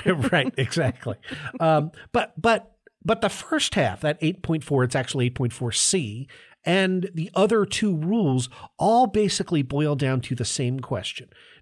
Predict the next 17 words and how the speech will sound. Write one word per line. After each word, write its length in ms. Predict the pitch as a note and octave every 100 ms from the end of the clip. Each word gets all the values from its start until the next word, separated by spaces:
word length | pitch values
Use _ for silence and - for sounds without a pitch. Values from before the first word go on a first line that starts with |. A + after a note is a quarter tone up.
| -
Did 200 | D#3+ F3+
you 180 | G#3+ G#3
engage 560 | F#3+ F3+ D#3+ C3+ A2+ B2+
in 180 | A2 - -
dishonesty, 840 | C#3 - D3 D#3+ D3 - A#2 - - _
fraud, 800 | - - D3+ C#3 B2 G#2 G2 - _ _
deceit, 460 | D3+ B2 - D#3 - _ _ _ -
or 120 | C3
misrepresentation? 1080 | C3+ B2+ B2+ A#2+ B2 A#2 G#2+ B2+ A#2 A#2 A2 - - -
And 360 | F3+ G3+ G3 F3+ -
I, 140 | E3+ - -
I, 160 | F3 -
I 160 | - B3+
think 320 | B3+ C#4+ C4+
there's 320 | F#3 G#3 A3
a 80 | F3+
way 840 | C3+ A2 A#2 C#3+ F3 F#3+ G3 F#3+